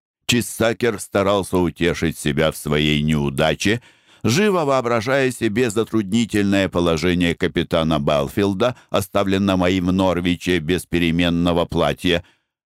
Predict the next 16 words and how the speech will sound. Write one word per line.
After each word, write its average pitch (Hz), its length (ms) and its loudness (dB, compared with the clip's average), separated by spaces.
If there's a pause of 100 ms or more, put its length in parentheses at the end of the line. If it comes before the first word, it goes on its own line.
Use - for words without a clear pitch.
(280)
Но 160 300 2
у 185 80 0
самых 151 500 -2
ворот 143 360 0
его 131 300 0
дома 120 360 0
ему 110 300 2
встретились 101 680 0
две 95 420 0
человеческие 80 960 0
фигуры, 80 580 0 (360)
из 151 180 -2
которых 143 520 -2
одна 127 360 0
несла 117 440 0
чемодан, 117 760 0